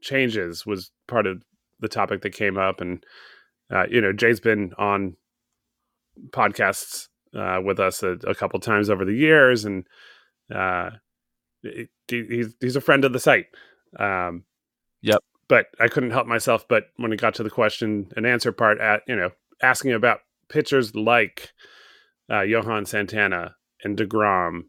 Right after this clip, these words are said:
Speaker 1: Santana obviously had a, a, a bit longer of a window, but still relatively short of one, where he was one of the best
Speaker 2: Mm-hmm.
Speaker 1: pitchers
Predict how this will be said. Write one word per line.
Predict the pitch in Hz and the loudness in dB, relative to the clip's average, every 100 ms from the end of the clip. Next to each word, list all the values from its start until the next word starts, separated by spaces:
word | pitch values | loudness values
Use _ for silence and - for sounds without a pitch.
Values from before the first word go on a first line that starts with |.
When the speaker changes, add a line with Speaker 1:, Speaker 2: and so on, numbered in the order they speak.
| _ | _
Speaker 1:
Santana | - 113 135 127 | -4 -2 2 2
obviously | 113 113 110 113 | 2 0 0 -2
had | 101 101 | 0 0
a, | 90 104 | -2 -2
a, | 101 101 | -4 -4
a | 95 | -4
bit | 107 107 | -2 -2
longer | 95 92 104 104 104 101 - _ _ _ | -2 0 0 2 2 0 -6 _ _ _
of | 110 | -2
a | 107 | 0
window, | 110 113 113 | 2 4 2
but | 98 | 0
still | - 127 | 4 4
relatively | 95 92 120 131 127 135 | 4 0 0 0 0 -2
short | - 151 147 - | 2 2 2 -2
of | 143 | -4
one, | 151 151 156 143 | 0 0 -2 -4
where | 131 123 120 113 | 4 8 8 6
he | 113 113 | 2 -2
was | 110 107 - _ _ | 0 -4 -8 _ _
one | 110 107 | -2 0
of | 104 | -2
the | 104 | 2
best | 107 87 | 2 2
Speaker 2:
Mm-hmm. | 104 | -2
Speaker 1:
pitchers | 98 110 98 | 0 -2 -4